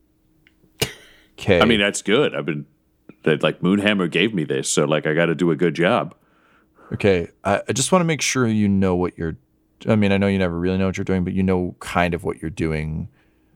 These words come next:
Speaker 1: here, because this isn't like The Forsaken. You can't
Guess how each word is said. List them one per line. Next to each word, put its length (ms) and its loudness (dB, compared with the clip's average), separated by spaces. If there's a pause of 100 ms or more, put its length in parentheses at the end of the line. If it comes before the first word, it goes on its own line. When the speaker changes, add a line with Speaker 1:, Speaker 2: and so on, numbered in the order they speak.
(240)
Speaker 1:
here, 440 0
because 340 -6
this 160 0
isn't 380 -2 (140)
like 420 0
The 100 -6
Forsaken. 600 -2
You 120 -8
can't 420 -2